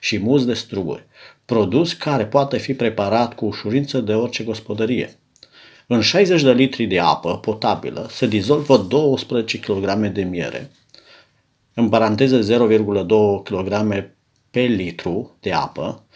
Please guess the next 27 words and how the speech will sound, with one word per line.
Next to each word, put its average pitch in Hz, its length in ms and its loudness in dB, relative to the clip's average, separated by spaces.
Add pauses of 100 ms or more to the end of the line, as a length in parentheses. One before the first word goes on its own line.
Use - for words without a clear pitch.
(140)
Soluția 170 420 4
se 156 120 -2
încălzește 139 500 2
la 123 120 2
patruzeci 107 420 -2
și 101 120 -8
cinci 98 420 -4
de 87 360 -4
grade 113 380 2
în 101 140 0
vase 113 360 -4
emailate. 98 800 -4 (380)
Se - 140 2
spumuiește, 120 840 -2 (160)
se - 200 -2
lasă 117 280 4
la 104 140 0
răcit, - 420 -6 (340)
se - 220 -12
toarnă 131 520 2
într-un 110 300 -2
butoi, 85 600 -8 (640)
apoi 214 600 2 (500)
se - 400 -2
adaugă 131 540 4
treizeci 113 500 0
de 98 120 -2